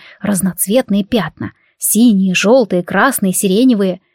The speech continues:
Выглядело это ужасно. Бедняга словно подхватил птичью ветрянку. "Успокойся", — сказала я. "Со мной все в порядке. Я была не одна, а с Рорком".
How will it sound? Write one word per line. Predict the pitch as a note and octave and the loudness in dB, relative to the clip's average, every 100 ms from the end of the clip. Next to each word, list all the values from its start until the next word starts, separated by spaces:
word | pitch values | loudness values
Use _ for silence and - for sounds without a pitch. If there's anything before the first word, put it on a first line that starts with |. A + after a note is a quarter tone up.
| _ _ | _ _
Выглядело | A3+ G#3 G3+ F#3+ G3+ | 0 2 0 2 0
это | G3+ | 0
ужасно. | B3+ G3 D#3 - - | 0 0 -4 -6 -6
Бедняга | F#3 G3+ D#4 D4 | -2 2 2 2
словно | - C4 B3 | 0 0 0
подхватил | A#3+ - A#3+ B3 D4 | 0 -2 -2 -2 -4
птичью | - C4+ - | -2 -4 0
ветрянку. | C#4 - E3+ D#3 - - _ _ _ _ _ _ | -2 0 -2 -2 -8 -14 _ _ _ _ _ _
"Успокойся", — | F#3+ - - F4 A#3+ F#3 - _ | -6 -4 2 2 2 0 -6 _
сказала | - - G#3 G3 | -8 -2 0 2
я. | F#3 E3+ - _ _ | 0 -4 -10 _ _
"Со | - G#3+ | -4 0
мной | A#3 | 2
все | - - | 2 0
в | C#4+ | 2
порядке. | F4 C#4 G3 - E3+ - _ _ | 2 2 0 -4 -10 -10 _ _
Я | F#3+ F#3 C#4 | -2 2 4
была | D4 A3+ | 4 4
не | A3+ | 4
одна, | C#4 G#3 A3 | 2 2 0
а | G#3 | 0
с | A#3+ | 2
Рорком". | B3+ G#3 - F#3+ F#3 | 2 0 0 -2 -4